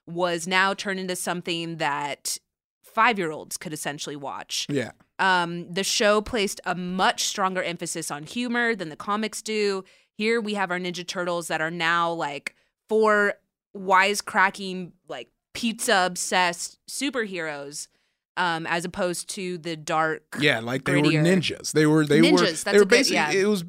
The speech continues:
Speaker 2: it was very similar to Daredevil in the sense that they were urban ninjas and they were out there slicing people up to save the day.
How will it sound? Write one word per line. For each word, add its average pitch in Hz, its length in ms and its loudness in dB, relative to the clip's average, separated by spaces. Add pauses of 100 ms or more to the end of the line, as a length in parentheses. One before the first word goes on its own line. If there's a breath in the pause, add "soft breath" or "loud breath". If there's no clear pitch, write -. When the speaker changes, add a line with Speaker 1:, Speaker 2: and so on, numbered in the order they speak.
Speaker 2:
it 175 120 0
was 180 120 -2
very 185 240 4
similar 165 340 0
to 190 260 2
Daredevil 127 520 0
in 117 100 -2
the 120 80 -2
sense 131 360 0
that 120 200 -4
they 127 80 2
were 120 220 2
urban 123 400 0
ninjas - 580 -2
and 120 160 -2
they 113 120 -2
were 107 380 -4 (100)
out 120 220 -2
there 120 260 -2 (320 loud breath)
slicing 139 600 0
people 123 300 0
up 101 140 -8
to - 120 -8
save 110 300 -6
the 104 80 -10
day. 92 360 -10